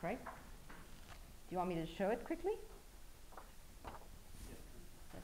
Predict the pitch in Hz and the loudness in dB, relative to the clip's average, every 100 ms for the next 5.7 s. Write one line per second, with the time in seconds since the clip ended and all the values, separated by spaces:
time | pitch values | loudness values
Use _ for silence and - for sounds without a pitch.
0 | - 220 220 - - - - - - - | 0 0 0 0 0 0 -2 -2 -4 -2
1 | - - - - - - - - - - | -2 -2 -4 -4 -6 -6 -6 -8 -8 -8
2 | - - - - - - - - - - | -8 -8 -4 -4 -2 -4 -6 -6 -6 -6
3 | - - - - - - - - - - | -6 -6 -6 -8 -8 -8 -6 -6 -6 -4
4 | - - - - - - - - - - | 4 6 6 4 0 -2 -4 -6 -4 -4
5 | - - - - 240 202 | -4 -4 -2 6 10 10